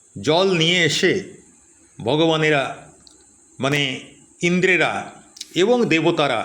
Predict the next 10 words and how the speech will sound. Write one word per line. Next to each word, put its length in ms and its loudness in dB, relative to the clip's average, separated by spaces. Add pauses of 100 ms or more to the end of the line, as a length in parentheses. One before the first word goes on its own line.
(1000)
তার 280 2 (1080)
অভিষেক 460 2
করলেন, 360 2 (800)
তার 200 0
পূজন 400 2
করলেন। 360 2 (420)
সেই 360 -2
সময় 420 -2 (600)
যাদব 420 2
কুলের 440 0